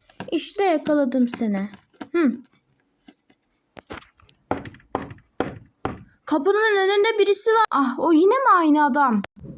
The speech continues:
Ne? Ben kapıya bakacağım. Tamam. Ben en azından şey,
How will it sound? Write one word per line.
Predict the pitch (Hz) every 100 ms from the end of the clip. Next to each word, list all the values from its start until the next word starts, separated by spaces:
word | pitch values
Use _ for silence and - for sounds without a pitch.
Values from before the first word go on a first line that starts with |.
| - _
Ne? | 349 381 415 453 _ _ _
Ben | 294 302
kapıya | 294 277 294 262
bakacağım. | 254 - 254 247 269 - - - -
Tamam. | 240 320 311 277 240 254 _ _ _ _ _ _ _
Ben | 277 269
en | 269 262
azından | 277 285 285 294 320
şey, | - 285 269